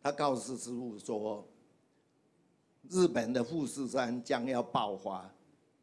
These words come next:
可能人口会损-，损失一半，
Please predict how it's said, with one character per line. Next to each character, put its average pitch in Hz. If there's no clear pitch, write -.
可 147
能 160
人 165
口 139
会 156
损-， -
损 117
失 139
一 123
半， 117